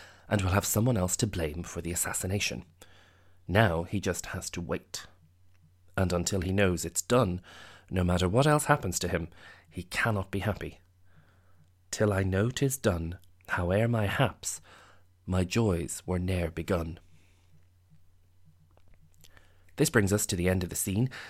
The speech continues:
the end of this central day within the play. Claudius exits, and we will finally have a change of scene after this. When we begin scene four of Act four, there will be a new character,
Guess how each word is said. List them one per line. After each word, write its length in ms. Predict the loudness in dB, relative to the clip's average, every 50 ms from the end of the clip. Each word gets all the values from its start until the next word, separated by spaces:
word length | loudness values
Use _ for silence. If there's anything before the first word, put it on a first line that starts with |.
| -18 -20 -20 -18 -8 -4
the 120 | 0 2
end 220 | 4 4 4 4
of 80 | 2 2
this 140 | 0 0 0
central 500 | 0 4 6 6 6 6 4 2 2 2
day 320 | 4 6 6 6 6 6 4
within 340 | 2 0 0 0 0 0
the 60 | -2 -2
play. 380 | 0 2 2 2 0 -4 -10 -16 -20 -20 -20 -20 -20 -20 -20 -18 -8
Claudius 400 | -4 -2 -2 0 0 0 0 0
exits, 460 | 0 0 0 0 0 0 0 -2 -6 -8 -10 -14 -16 -18 -18 -8 0
and 160 | 2 2 4
we 100 | 4 4
will 140 | 2 2 0
finally 540 | 0 0 2 4 4 6 4 4 2 2 2
have 140 | 2 0 0
a 60 | -2
change 380 | -2 -2 0 0 0 -2 -2
of 80 | -2 -2
scene 360 | 0 0 2 2 2 0 -2
after 280 | -4 -6 -6 -6 -6 -4
this. 320 | -4 -4 -2 -4 -4 -6 -8 -14 -20 -20 -20 -20 -20 -20 -20 _ -20 -20 -20 -20 -20 -4 2
When 180 | 4 6 6
we 80 | 6 6
begin 400 | 4 4 4 4 4 4 4 4
scene 300 | 2 2 2 2 2 2
four 380 | 0 0 0 2 2 2 2
of 140 | 2 0 2 2
Act 260 | 2 0 0 -2 -8
four, 380 | -10 -8 -8 -6 -4 -4 -6 -6 -8 -14 -20 -20 -20 -20 -20 -4 0
there 100 | 2 4
will 80 | 4 4
be 140 | 2 2
a 40 | 0
new 200 | 2 2 2 2
character, 640 | 2 2 2 2 4 2 2 0 0 0 -2 -2